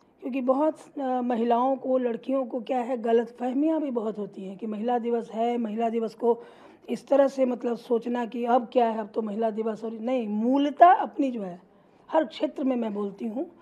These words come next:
उसी तरह से मैं यहाँ भी कह रही हूँ कि मूलता के साथ, अपनी मूलता को बरकरार ही रखेंगी और सारी चीज़ों के साथ में संघर्ष उनका जारी रहे।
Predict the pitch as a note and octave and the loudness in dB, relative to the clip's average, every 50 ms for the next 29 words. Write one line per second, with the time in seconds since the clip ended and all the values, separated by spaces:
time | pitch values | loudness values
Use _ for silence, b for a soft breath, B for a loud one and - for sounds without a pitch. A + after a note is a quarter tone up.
0 | b b b b - - B3+ B3 F4 E4+ D#4+ D4 D4 - C#4 C#4 C4+ B3+ A#3+ A#3 | b b b b -12 -10 -8 -8 -6 -4 -2 -2 -2 -2 -4 -4 -4 -4 -4 -6
1 | G#3+ B3 B3 B3 A3 - A#3 A3+ A3+ A#3 A#3 G3+ A#3 A3+ A3 G#3 G#3 G#3+ A3 A#3+ | -6 -6 -6 -6 -4 -4 -4 -4 -4 -6 -6 -6 -6 -4 -4 -4 -2 -2 -2 -2
2 | A#3+ A#3+ A#3 A#3+ - D4+ D4+ D4 D4+ C#4 B3 A#3 A#3+ - - A#3 G3+ - - - | -2 -4 -4 -2 0 0 0 0 0 0 0 0 -2 -4 -4 -4 -4 -4 -8 -12
3 | _ _ _ _ - - F#3 - B3 B3+ B3 A#3 A#3 A#3+ A#3+ A3+ C#4 C#4 C#4 - | _ _ _ _ -14 -12 -8 -4 -2 -2 -2 -2 -4 -4 -4 -2 -2 -2 -2 -2
4 | C4+ A#3 A#3+ A3 - A#3+ A#3 B3 C#4 C4+ A#3+ A#3 A3+ G3 - - G#3+ G#3 F3+ F3+ | -6 -8 -8 -8 -8 -6 -4 -2 -2 -2 -2 -4 -4 -6 -8 -12 -14 -12 -12 -12
5 | G3 G#3+ b b b b b b b b b b b b _ _ _ - C4 B3 | -12 -14 b b b b b b b b b b b b _ _ _ -6 -2 0
6 | B3 A#3 - - - - B3+ C4 C#4+ E4 D#4+ - C#4+ B3 C4 B3+ G#3+ - B3+ A3+ | 0 0 0 -2 -4 -2 2 2 2 2 0 -2 -2 -4 -2 -4 -2 -4 -6 -6
7 | - - B3+ A3+ A3+ A3 - A#3 A3+ A#3+ B3 A#3+ - - - A#3+ G#3+ G#3+ G3 G3+ | -6 -4 -2 -2 -2 -2 -4 -6 -8 -6 -8 -10 -12 -12 -10 -8 -8 -6 -2 -2
8 | B3 C#4 D#4+ - - _ _ _ _ _ _ _ - A#3+ A3 - A#3+ A3+ F#3+ G#3+ | -2 -4 -4 -8 -16 _ _ _ _ _ _ _ -10 -10 -8 -8 -8 -8 -8 -8
9 | G#3 G3+ G#3 B3 C4 C4 A#3+ C4+ | -8 -6 -6 -4 -2 -2 -2 -4